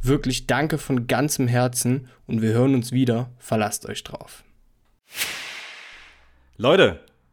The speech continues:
Speaker 2: das war's. Ich fass es nicht. Ich muss ganz ehrlich sagen, mir hat's dann doch einige Zeit lang davor gegraut, diese Worte jetzt hier zu finden und ins Mikrofon zu quatschen. Denn auch wenn dieses Projekt Vier um die Ohren eigentlich weniger aus Ernsthaftigkeit entstanden ist, als aus diesem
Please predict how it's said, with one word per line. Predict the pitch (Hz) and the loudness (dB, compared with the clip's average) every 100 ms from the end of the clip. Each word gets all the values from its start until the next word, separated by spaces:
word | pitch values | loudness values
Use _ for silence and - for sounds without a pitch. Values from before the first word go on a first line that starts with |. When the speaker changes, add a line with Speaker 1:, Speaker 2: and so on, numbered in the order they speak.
| _ | _
Speaker 2:
das | 113 117 | -4 -2
war's. | 113 127 101 - _ _ | 0 0 -2 -6 _ _
Ich | - - | -18 -2
fass | 131 135 | -2 -2
es | 98 | -6
nicht. | 92 85 - _ _ _ _ _ | -10 -12 -18 _ _ _ _ _
Ich | |
muss | 117 131 | -4 0
ganz | 120 | 2
ehrlich | 120 110 | 2 0
sagen, | 101 113 147 160 _ _ | 0 0 -2 -6 _ _
mir | 98 104 | -6 -2
hat's | 113 - - | -2 -6 -4
dann | 104 104 | -2 0
doch | 104 - | -2 -2
einige | 104 117 104 | -2 0 -2
Zeit | - 110 113 | -4 -4 -2
lang | 107 95 | -2 -4
davor | 90 - 98 | -6 -6 -4
gegraut, | 101 78 90 101 113 | -4 -4 -2 -2 -4
diese | 101 95 98 95 - _ _ _ _ _ _ _ | -10 -6 -6 -6 -12 _ _ _ _ _ _ _
Worte | - - 98 110 - | -20 -6 4 4 4
jetzt | 104 92 - | -2 -2 -4
hier | 98 | -4
zu | 92 - | -4 -12
finden | - 110 82 113 131 _ - _ | -6 -4 -4 -8 -10 _ -20 _
und | 95 95 95 - - | -6 -6 -6 -10 -14
ins | 95 - | -12 -6
Mikrofon | 117 95 85 87 | -6 -6 -10 -10
zu | 82 - | -10 -14
quatschen. | - 80 - 80 - - - _ | -12 -12 -10 -14 -18 -20 -20 _
Denn | 107 | -2
auch | 113 | 0
wenn | 117 | 0
dieses | 139 110 - | 0 -4 -10
Projekt | - 101 101 - - | -4 -2 0 -2 -8
Vier | - 123 | -2 0
um | 131 | 0
die | 104 | -2
Ohren | - 104 131 117 | -2 -2 -2 -6
eigentlich | - 90 117 117 101 | -10 -6 -4 -4 -4
weniger | 98 127 113 | 0 2 2
aus | 101 | 0
Ernsthaftigkeit | - 110 143 - 104 - 92 - 85 | -2 -2 -2 -2 -6 -6 -14 -8 -8
entstanden | 90 - 90 - | -10 -10 -8 -6
ist, | 104 - | -8 -10
als | - 95 101 | -10 -8 -8
aus | - 95 | -10 -10
diesem | - 92 92 92 | -10 -10 -8 -8